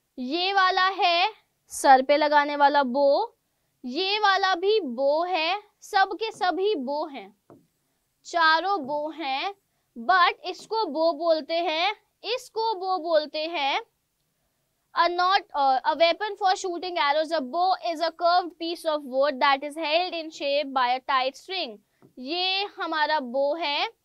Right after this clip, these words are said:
ये बाव है। ये क्या है? बाव। ये क्या है इसका ये वाला पार्ट?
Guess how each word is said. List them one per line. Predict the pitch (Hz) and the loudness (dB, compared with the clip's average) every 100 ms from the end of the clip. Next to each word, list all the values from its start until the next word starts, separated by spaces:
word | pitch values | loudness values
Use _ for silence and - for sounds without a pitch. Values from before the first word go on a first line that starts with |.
| _ _ _ _ _ | _ _ _ _ _
ये | 285 311 392 440 | -8 -2 0 0
बाव | 359 226 233 311 320 359 392 | 0 -4 4 6 8 6 6
है। | 294 214 202 _ _ _ 262 | 2 -2 -6 _ _ _ -12
ये | 294 | -6
क्या | 359 320 | 2 4
है? | 359 339 381 480 254 | 4 4 4 0 -8
बाव। | 220 262 285 247 208 _ _ _ _ _ - | 0 4 4 2 -4 _ _ _ _ _ -14
ये | 269 339 403 | -4 0 0
क्या | 466 427 392 | 2 4 6
है | 415 381 | 4 0
इसका | 403 381 | -2 0
ये | 359 359 349 | 0 0 0
वाला | 339 339 | 0 0
पार्ट? | 349 320 294 349 | 2 4 6 4